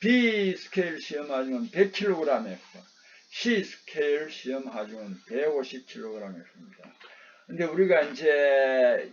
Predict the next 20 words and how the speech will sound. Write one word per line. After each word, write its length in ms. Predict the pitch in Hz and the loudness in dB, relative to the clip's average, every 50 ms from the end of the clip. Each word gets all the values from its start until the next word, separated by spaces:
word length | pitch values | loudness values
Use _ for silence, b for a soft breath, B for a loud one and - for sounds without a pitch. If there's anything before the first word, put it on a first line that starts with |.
| - 95 117 | -14 -10 0
열 260 | 147 175 196 196 190 | 4 6 6 6 4
처리를 600 | - - 208 208 185 185 180 165 156 147 131 113 | 2 0 0 0 0 0 0 0 2 0 0 0
하면은, 420 | - 151 160 170 156 135 123 123 123 131 135 127 117 107 95 92 b b b b b b b b b _ - | -2 -4 -6 -6 -4 -4 -4 -2 -2 -2 -2 -4 -4 -6 -8 -12 b b b b b b b b b _ -2
열 220 | 143 175 190 190 190 | 2 4 4 4 2
처리로 400 | - 202 202 180 185 202 202 190 | 2 0 2 4 6 6 6 4
해서 180 | - - 175 165 | 2 -2 -4 0
열 180 | 175 190 190 | 2 2 2
처리하고 420 | - 196 196 185 185 175 165 165 160 | 0 0 2 4 4 4 4 2 0
나면 300 | 156 151 139 139 127 123 | -2 -4 -4 -6 -6 -4
반드시 560 | 123 127 131 139 180 190 190 - - 190 165 | -2 -4 -2 0 0 0 0 0 -4 -6 -6
뭐로 320 | 151 139 135 139 147 156 | -4 -2 0 2 4 2
하느냐 340 | 160 160 160 160 160 156 147 | 2 2 0 -4 -6 -6 -6
하면은, 500 | 135 131 131 123 127 131 139 147 135 - b b b b b b - | -4 -4 -6 -6 -6 -6 -8 -10 -14 -18 b b b b b b -10
어, 460 | 107 120 120 117 113 110 107 107 110 | -8 -6 -4 -4 -4 -4 -4 -4 -6
C 320 | 113 - - - 262 226 185 | -8 -8 -4 0 0 0 0
스케일을 480 | - - - - 147 131 123 120 117 | -2 -6 -8 -4 -4 -4 -2 -4 -6
사용해서 520 | - - 120 110 117 117 113 113 - - 110 | -8 -8 -6 -6 -6 -6 -8 -10 -12 -10 -4
로컬 420 | 123 151 175 - 202 196 190 175 | -2 -2 -2 0 -2 -2 -2 -2
경도를 420 | - 185 208 220 202 180 147 127 - | -2 -2 -2 0 0 -2 -2 -2 -2
잽니다. 480 | 165 170 160 135 110 92 - - 90 | -4 -4 -4 -4 -6 -10 -12 -16 -18